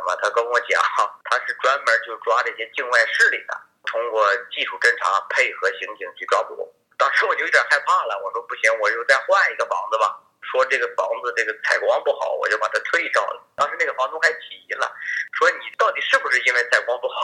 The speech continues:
的原因？”我说：“是，确实就是这个原因。”后来我又租了一个，在十四楼，展示面非常好，非常高。然后我确定好了租房子，然后我就去购买一些设备，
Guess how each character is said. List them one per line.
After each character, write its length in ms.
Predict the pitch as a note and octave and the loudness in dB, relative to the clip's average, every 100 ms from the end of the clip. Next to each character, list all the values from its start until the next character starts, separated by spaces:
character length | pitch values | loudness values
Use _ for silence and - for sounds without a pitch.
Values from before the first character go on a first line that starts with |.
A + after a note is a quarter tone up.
| - | 0
的 80 | A#2+ | 0
原 160 | G#2+ G#2 | 0 -6
因？” 40 | G#2 _ | -8 _
我 120 | - F#2+ | -4 2
说 80 | C3 | 2
：“是， 240 | - C#3+ | 4 2
确 120 | - C3+ | 4 2
实 80 | B2 | 4
就 60 | C3+ | 2
是 80 | B2 | 2
这 0 | |
个 60 | G#2+ | 2
原 160 | G2 G2 | -2 -4
因。” 40 | - | 0
后 120 | C#3 | 4
来 80 | C#3 | 4
我 160 | B2 | 4
又 120 | D3 B2+ | 2 0
租 180 | A2+ A2 | -4 0
了 80 | |
一 60 | G2+ | 0
个， 120 | - - - _ - | 0 -4 -4 _ 0
在 80 | A#2 | 0
十 120 | - - | 0 -2
四 80 | - | -2
楼， 140 | - - - | -2 -6 0
展 120 | - - | 0 0
示 80 | A2 | 2
面 140 | A#2 G2+ | 2 2
非 80 | A2 | 2
常 140 | G2 | 0
好， 120 | - - | -2 -6
非 80 | F#2+ | -2
常 120 | F#2+ - | -2 2
高。 80 | A2+ - - _ _ _ _ - | 0 0 -8 _ _ _ _ -4
然 80 | |
后 180 | G2 G2+ | 0 -2
我 100 | F#2 | -2
确 160 | - A#2 | 0 2
定 100 | A2 | 2
好 140 | F#2 F2 | 0 -2
了 80 | F#2 | -2
租 160 | A2 | -4
房 140 | F#2+ E2+ G2 | -6 -4 -4
子， 60 | - - _ | -4 -8 _
然 120 | F2+ | 0
后 160 | G2 F#2+ | 0 0
我 120 | E2+ | 0
就 60 | F#2 | 0
去 100 | G2 G2 | -4 -2
购 140 | - G#2 | -4 0
买 160 | - | -2
一 80 | - | -2
些 140 | - G2 | -4 0
设 280 | - E3 | 4 4
备， 80 | - | 4